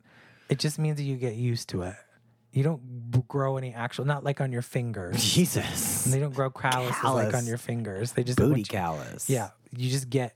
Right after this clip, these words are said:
Speaker 1: it doesn't hurt anymore.
Speaker 2: Hmm.
Speaker 1: Um, but it fucking hurts. So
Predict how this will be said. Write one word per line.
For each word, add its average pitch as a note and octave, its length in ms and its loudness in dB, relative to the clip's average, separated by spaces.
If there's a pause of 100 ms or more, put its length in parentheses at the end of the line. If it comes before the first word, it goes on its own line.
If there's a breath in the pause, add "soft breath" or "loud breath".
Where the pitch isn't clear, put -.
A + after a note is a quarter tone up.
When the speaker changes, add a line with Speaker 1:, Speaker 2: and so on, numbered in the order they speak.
(100)
Speaker 1:
it B2 100 -2
doesn't B2+ 220 -2
hurt - 320 0
anymore. G#2 560 -6 (240)
Speaker 2:
Hmm. B2+ 440 0
Speaker 1:
Um, A#2 400 -2
but B2+ 200 0
it B2 120 -6
fucking A#2 300 -4
hurts. G2 580 -8
So G#2+ 540 -2